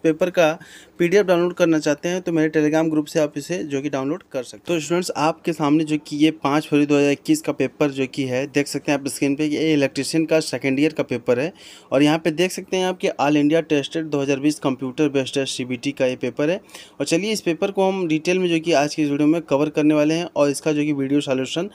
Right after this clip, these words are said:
देखने वाले हैं। इसमें जो कि आपका पहला क्वेश्चन है वो है आपका, देख सकते हैं,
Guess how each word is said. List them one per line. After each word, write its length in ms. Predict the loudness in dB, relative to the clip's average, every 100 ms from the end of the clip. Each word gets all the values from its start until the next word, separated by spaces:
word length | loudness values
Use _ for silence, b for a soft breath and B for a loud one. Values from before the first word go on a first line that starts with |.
| B B -2
देखने 280 | 0 2 2
वाले 240 | 2 0
हैं। 120 | -4 -8 B B -2
इसमें 240 | 0 0
जो 100 | -2
कि 120 | -2 0
आपका 300 | 0 0 0
पहला 360 | 2 2 2
क्वेश्चन 400 | 2 0 0 -2
है 120 | -2 -4
वो 220 | 0 0
है 160 | 2 2
आपका, 280 | 0 -2 -2
देख 180 | -2 -4
सकते 260 | -6 -6
हैं, 160 | -6